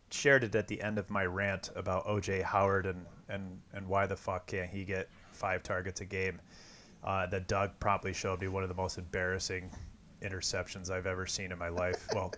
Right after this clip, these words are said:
Speaker 1: embarrassing fumbles off your, whatever you wanna call that. Terrible, awful O J. But clearly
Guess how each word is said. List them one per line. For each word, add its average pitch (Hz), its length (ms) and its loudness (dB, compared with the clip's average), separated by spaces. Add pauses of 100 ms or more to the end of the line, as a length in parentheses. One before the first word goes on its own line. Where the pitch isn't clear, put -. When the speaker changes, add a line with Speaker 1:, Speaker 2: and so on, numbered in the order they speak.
(120)
Speaker 1:
embarrassing 123 680 8
fumbles 120 920 6 (240)
off 113 200 6
your, 104 140 -4
whatever 131 300 12
you 107 100 4
wanna 87 160 2
call 90 240 2
that. 92 280 2 (480)
Terrible, 113 600 6 (640)
awful 113 440 6
O 90 180 0
J. 90 340 0 (580)
But 101 160 2
clearly 180 580 12